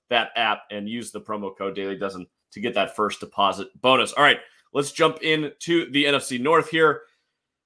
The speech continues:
Odds to win the division currently at DraftKings. Uh, Green Bay minus one ninety, Minnesota plus two sixty-five, Detroit plus a thousand, Chicago plus fourteen hundred. Win totals for each team.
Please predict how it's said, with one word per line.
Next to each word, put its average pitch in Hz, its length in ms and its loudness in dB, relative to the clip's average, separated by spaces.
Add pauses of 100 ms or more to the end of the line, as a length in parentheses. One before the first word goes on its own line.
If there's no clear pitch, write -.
(140)
Odds 165 520 6
to 139 100 -12
win 156 140 -2
the 151 60 -2
division 139 420 -6 (160)
currently 123 440 -6
at 120 220 -4
DraftKings. 117 540 -6 (440)
Uh, 107 160 -2
Green 156 320 -2
Bay 131 400 4
minus 127 360 -4
one 135 200 0
ninety, 147 540 0 (600)
Minnesota 135 340 -2
plus 131 240 -6
two - 140 -12
sixty-five, 127 760 -2
Detroit 135 380 -6 (320)
plus 123 160 -8
a - 20 -14
thousand, 131 600 -4
Chicago 135 540 -2
plus 120 260 -8
fourteen 117 340 -12
hundred. 139 360 -4 (440)
Win 165 200 -2
totals 127 380 -4
for - 140 -16
each 117 240 -12
team. 104 260 -12